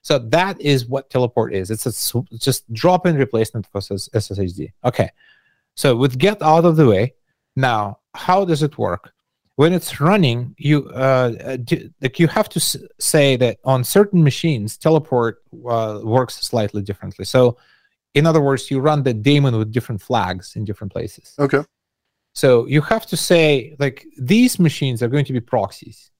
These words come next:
Speaker 1: So you have to select a proxy.
Speaker 2: Okay.
Speaker 1: So proxy, it means that tel-, uh, it's a machine that is exposed to the outside world, also on, on the inside. So that's your kind of front door. So Teleport proxy, again,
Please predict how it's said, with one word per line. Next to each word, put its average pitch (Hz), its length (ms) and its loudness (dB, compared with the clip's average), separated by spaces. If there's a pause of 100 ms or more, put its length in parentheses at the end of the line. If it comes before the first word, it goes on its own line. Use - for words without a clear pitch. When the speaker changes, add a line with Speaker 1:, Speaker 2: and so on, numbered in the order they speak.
(260)
Speaker 1:
So 131 120 -2
you 123 100 2
have 190 200 0
to 160 100 -6
select - 360 -2
a 120 40 -8
proxy. - 680 -8 (200)
Speaker 2:
Okay. 135 260 0 (480)
Speaker 1:
So 131 560 2
proxy, 202 500 2
it 139 140 -8
means 151 300 -2
that 123 160 -4
tel-, 165 200 0
uh, 127 220 -8
it's 135 200 0
a 135 40 4
machine 165 400 2
that 127 160 4
is 120 120 2
exposed 147 560 2
to 135 60 0
the 156 80 4
outside 170 400 2
world, 127 280 2
also 135 240 2
on, 120 120 -2
on 117 180 -4
the 107 80 -6
inside. 98 500 -6
So - 180 0
that's 160 240 2
your 139 140 4
kind 123 180 -4
of 98 80 -8
front 113 300 -4
door. 92 260 -6 (540)
So 139 200 2
Teleport 202 640 2
proxy, 170 680 0 (1000)
again, 131 400 2